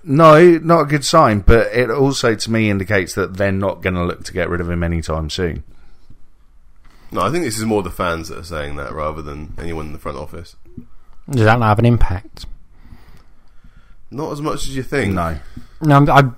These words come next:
Speaker 3: genuinely don't know. I mean,
Speaker 1: If
Speaker 3: in,
Speaker 1: it was
Speaker 3: in
Speaker 1: down
Speaker 3: Denver,
Speaker 1: to the fans, the Raiders wouldn't be moving to Vegas.
Speaker 3: in Dem-,
Speaker 2: <laughs>
Speaker 3: in Denver, the fans have a huge sway in what happens. I mean, you've seen it. They started chanting for, um,
Speaker 2: Brock
Speaker 3: Brock
Speaker 2: the Rock.
Speaker 3: Osweiler, Brock
Speaker 2: <laughs>
Speaker 3: the Rock,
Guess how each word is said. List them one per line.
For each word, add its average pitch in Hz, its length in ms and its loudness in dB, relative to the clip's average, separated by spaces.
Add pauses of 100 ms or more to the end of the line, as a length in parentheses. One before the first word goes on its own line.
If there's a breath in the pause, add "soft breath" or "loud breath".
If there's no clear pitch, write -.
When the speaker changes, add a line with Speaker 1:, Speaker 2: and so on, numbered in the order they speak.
(100)
Speaker 3:
genuinely 131 340 6
don't 120 160 2
know. 123 80 2
I 101 140 -2
mean, 123 160 6
Speaker 1:
If 123 80 6
Speaker 3:
in, 120 60 4
Speaker 1:
it 165 60 6
was 151 80 2
Speaker 3:
in 147 60 8
Speaker 1:
down 156 140 8
Speaker 3:
Denver, 151 180 8
Speaker 1:
to 120 40 4
the - 80 -
fans, 117 300 6
the 110 100 2
Raiders 110 360 4
wouldn't 110 180 0
be 98 80 -4
moving 101 280 -2
to 90 80 -8
Vegas. - 560 -4 (280)
Speaker 3:
in 147 240 6
Dem-, 147 200 6
Speaker 2:
<laughs> 123 80 -4
Speaker 3:
in 147 160 8
Denver, 135 300 6
the 110 120 4
fans 123 420 4
have 113 420 2
a 98 60 -8
huge - 640 -2
sway 113 280 2
in 101 120 -2
what 98 140 -4
happens. 98 600 -10 (160)
I 117 80 2
mean, 113 320 4
you've 110 160 -2
seen 107 240 -2
it. 98 100 -6
They 101 120 0
started 104 340 -2
chanting 104 340 -4
for, 104 320 -2 (460)
um, 104 320 2
Speaker 2:
Brock 101 160 2
Speaker 3:
Brock 107 120 4
Speaker 2:
the 90 60 -2
Rock. 110 140 6
Speaker 3:
Osweiler, 101 480 -2
Brock 104 180 -4
Speaker 2:
<laughs> - 20 -6
Speaker 3:
the 101 100 0
Rock, 107 360 0